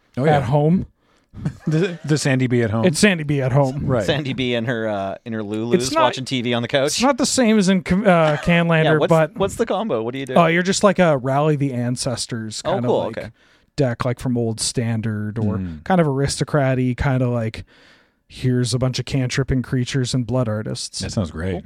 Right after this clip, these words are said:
Speaker 2: Uh, but yeah, it's great.
Speaker 1: Cool.
Speaker 2: Yeah, it's very
Speaker 1: So,
Speaker 2: weird.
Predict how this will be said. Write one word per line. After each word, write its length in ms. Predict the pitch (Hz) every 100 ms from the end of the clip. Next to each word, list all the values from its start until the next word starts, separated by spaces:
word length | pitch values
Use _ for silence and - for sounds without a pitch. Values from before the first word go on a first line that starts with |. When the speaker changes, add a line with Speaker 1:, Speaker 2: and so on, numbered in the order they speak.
| -
Speaker 2:
Uh, 220 | 110 107
but 140 | 117 151
yeah, 100 | 160 - - - - _ _ _
it's 100 | -
great. 240 | 131 143 - - -
Speaker 1:
Cool. 400 | 113 151 87 - _ _ -
Speaker 2:
Yeah, 120 | 131 - - _ _
it's 120 | -
very 140 | - 131
Speaker 1:
So, 200 | 120 117
Speaker 2:
weird. 260 | 123 104